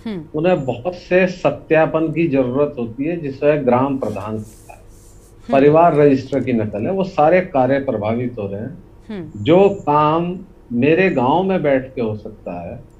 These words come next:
Speaker 1: हम्म।
Speaker 2: उस काम के लिए उस बच्चे को ब्लॉक में जाना पड़ेगा, क्योंकि सेक्रेटरी जो है,
Speaker 1: हम्म।
Speaker 2: वो वहीं बैठते हैं, ग्राम
Speaker 1: ठीक।
Speaker 2: पंचायत विकास अधिकारी।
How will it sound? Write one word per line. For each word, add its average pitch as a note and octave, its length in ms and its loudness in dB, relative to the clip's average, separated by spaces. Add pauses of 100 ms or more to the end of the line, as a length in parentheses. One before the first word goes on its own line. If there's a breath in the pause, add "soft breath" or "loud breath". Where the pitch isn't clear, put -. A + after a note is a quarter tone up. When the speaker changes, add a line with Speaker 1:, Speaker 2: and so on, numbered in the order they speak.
(140)
Speaker 1:
हम्म। F#3 260 -6
Speaker 2:
उस F#3 140 0
काम D3+ 380 2
के D3 180 0
लिए E3+ 160 6
उस E3+ 200 4
बच्चे C#3 480 2
को F#3+ 180 2
ब्लॉक C3 460 2
में D#3+ 200 0
जाना C3 280 2
पड़ेगा, B2+ 420 -4
क्योंकि E3+ 340 -6
सेक्रेटरी D#3+ 640 -2
जो C#3+ 180 -2
है, F#2+ 160 -10 (520)
Speaker 1:
हम्म। F3+ 280 -12 (500)
Speaker 2:
वो F3+ 100 -4
वहीं C#3+ 440 0
बैठते G#2+ 440 -4
हैं, E2+ 140 -18 (580)
ग्राम B2+ 200 0
Speaker 1:
ठीक। C3 140 2
Speaker 2:
पंचायत A2+ 460 -2
विकास G2+ 400 -8
अधिकारी। - 680 -16